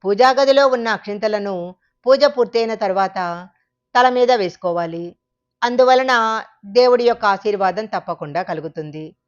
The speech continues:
వాస్తు ప్రకారము నీరు సంపదా ప్రవాహానికి చిహ్నము. పూజా గదిలో ముఖ్యంగా ఈశాన్య దిశలో నీటిని ఉంచటం వలన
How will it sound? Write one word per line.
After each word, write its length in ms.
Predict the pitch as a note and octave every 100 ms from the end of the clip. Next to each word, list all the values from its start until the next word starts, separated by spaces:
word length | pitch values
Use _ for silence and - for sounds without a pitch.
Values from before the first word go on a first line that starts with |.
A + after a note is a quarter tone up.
| _ _ -
వాస్తు 300 | F#3 G3 B3
ప్రకారము 600 | C4 C4 C4 B3+ A#3+ A3 G3+ G3 F#3+
నీరు 300 | G3+ A#3 A#3 A#3+
సంపదా 380 | A3 E3+ F#3+ A3
ప్రవాహానికి 680 | A3+ G#3 F3+ F3+ F3 D#3 E3+
చిహ్నము. 480 | G#3+ D3+ D#3 D#3 D#3 D#3+ _ _ _ -
పూజా 260 | F#3+ G#3+ B3+
గదిలో 300 | B3+ B3+ A#3 G#3 G#3 F#3+
ముఖ్యంగా 440 | - G#3 G#3+ G#3 F#3+ F3+ F#3 _ _ _
ఈశాన్య 440 | F#3 F#3+ A#3 B3 B3+
దిశలో 360 | A#3+ - A#3+ B3
నీటిని 280 | F#3+ F#3+ A3
ఉంచటం 380 | A3 F#3+ F#3+ G3+
వలన 280 | F#3+ F#3 F#3